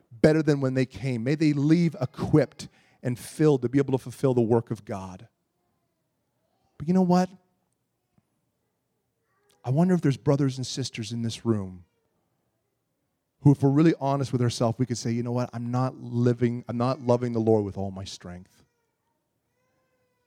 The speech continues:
You see, I want to be a yes pastor.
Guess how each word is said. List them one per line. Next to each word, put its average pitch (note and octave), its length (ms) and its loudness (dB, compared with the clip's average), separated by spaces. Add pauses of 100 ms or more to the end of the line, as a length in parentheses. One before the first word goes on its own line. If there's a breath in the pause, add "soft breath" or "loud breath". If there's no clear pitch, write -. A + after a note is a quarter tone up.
(1000)
You - 60 -14
see, - 160 -8 (160)
I E3+ 40 2
want A3+ 140 4
to A#3+ 60 4
be F#3+ 140 2
a D3+ 40 4
yes B2+ 360 -2
pastor. G2+ 560 -2